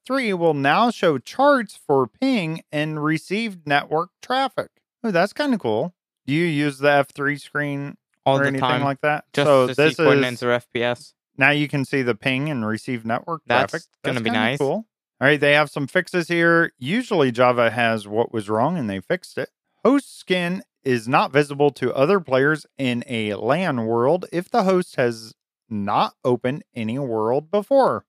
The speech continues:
Speaker 1: Mob stepping sounds are inconsistently subtitled. Camels emit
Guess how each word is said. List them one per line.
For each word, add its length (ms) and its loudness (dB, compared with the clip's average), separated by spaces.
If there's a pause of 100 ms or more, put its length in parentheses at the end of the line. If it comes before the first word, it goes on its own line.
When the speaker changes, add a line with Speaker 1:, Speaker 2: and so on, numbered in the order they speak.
(280)
Speaker 1:
Mob 280 -2
stepping 440 -2
sounds 340 0
are 260 2
inconsistently 1400 -4
subtitled. 800 -2 (260)
Camels 540 2
emit 420 0